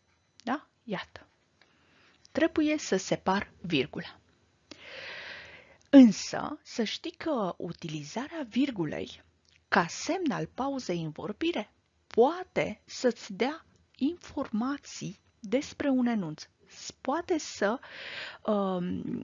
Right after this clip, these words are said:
poate dezambiguiza un enunț. Atunci când un conector poate introduce atât o cauzală,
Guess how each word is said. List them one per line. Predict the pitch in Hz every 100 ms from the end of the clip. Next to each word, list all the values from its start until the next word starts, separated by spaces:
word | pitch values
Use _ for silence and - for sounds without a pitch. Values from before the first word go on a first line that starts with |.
| -
poate | - 294 311
dezambiguiza | 196 202 294 294 233 196 185 160 170 156 - 185 226 -
un | 220
enunț. | 214 202 156 139 - - - _ _ - _ _ _
Atunci | 196 185 220 220 -
când | - - 147 240 - _ _
un | 185 175 190 -
conector | - 160 240 - - 202 - - - _ _ - _ _ _ _ - - - - - -
poate | - 294 - 381
introduce | 285 - 165 - - - - - _
atât | 202 208 - 180
o | 170
cauzală, | - 247 320 403 392 254